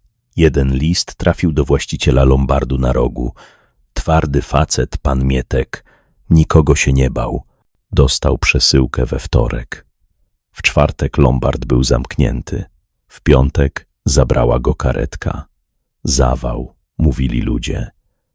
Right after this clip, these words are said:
Ale ja widziałem jego twarz, gdy go wynosili. To nie był ból serca.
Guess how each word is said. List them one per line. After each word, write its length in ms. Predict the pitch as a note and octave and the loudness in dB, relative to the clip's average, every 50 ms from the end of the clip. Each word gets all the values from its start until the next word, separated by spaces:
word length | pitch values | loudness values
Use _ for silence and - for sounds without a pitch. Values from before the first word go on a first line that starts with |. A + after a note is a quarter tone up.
| _ _ _ _ _ | _ _ _ _ _
Ale 300 | - C2+ B1 A#1 A#1+ A#1+ | -2 0 0 2 2 0
ja 400 | A#1+ A#1+ A#1+ B1 C2 D2 D2+ C#2+ | 0 0 0 2 2 4 4 2
widziałem 580 | C2+ C2+ B1+ B1 - C#2 C2 C2 C2+ C2 C2 B1+ | 2 0 -4 -2 0 2 2 4 4 2 2 2
jego 260 | B1+ C2 C2 C2 C2 | 2 0 0 0 -2
twarz, 500 | - - - - A1+ A#1 A#1+ B1 - - - | -4 -4 -6 -4 -4 -2 -4 -4 -6 -6 -6
gdy 220 | C2 B1+ C#2 C2 | -2 0 0 0
go 140 | - B1 A#1+ | 0 0 0
wynosili. 800 | A#1+ B1+ B1+ A#1 A1+ - - - - G1+ - A#1+ B1 - - _ _ _ _ _ _ _ _ _ _ | 0 0 -2 -2 -2 -4 -6 -8 -8 -8 -8 -10 -10 -12 -14 _ _ _ _ _ _ _ _ _ _
To 120 | - A1 A#1 | -2 0 0
nie 260 | A#1+ B1 B1+ C2+ C2 | 2 2 2 2 2
był 240 | B1 C2 C2 B1+ A#1 | 2 2 2 0 0
ból 260 | A#1 D2 B1 B1 B1 | 0 0 0 0 0
serca. 720 | - - - A#1+ A#1 A1+ - - - - A#1 A1+ G#1 | -2 -2 -2 -2 -2 -2 -4 -6 -8 -8 -8 -8 -10